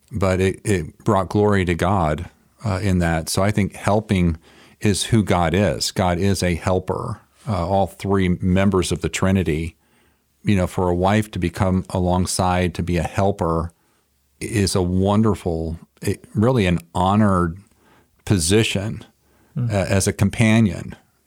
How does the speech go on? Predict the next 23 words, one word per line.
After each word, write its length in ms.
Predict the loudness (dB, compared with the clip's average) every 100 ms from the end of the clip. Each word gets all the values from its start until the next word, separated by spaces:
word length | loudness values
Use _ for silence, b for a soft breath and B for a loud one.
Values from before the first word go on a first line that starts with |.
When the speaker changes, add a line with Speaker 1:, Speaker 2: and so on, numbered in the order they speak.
| -6
Speaker 1:
Uh, 280 | -2 -2 -2
that's 240 | 0 0 2
how 120 | 0
the 80 | 2
husband 320 | 0 2 2
needs 180 | 2 0
to 100 | 2
look 280 | 2 2
at 100 | -2
her, 380 | -2 -4 -4 -10 -12 b b b b b
not 440 | 2 4 2 0 _
as 240 | -2 0 2
a 240 | 0 0 -4
child, 680 | -2 0 2 2 0 -2 -4
not 240 | -2 0 2
as 200 | 0 0
one 160 | 0
of 80 | 0
the 60 | -2
children, 680 | 2 2 2 0 -2 -4 -6 b b b b
but 120 | -2 2
as 220 | 0 0
a, 420 | 0 0 -2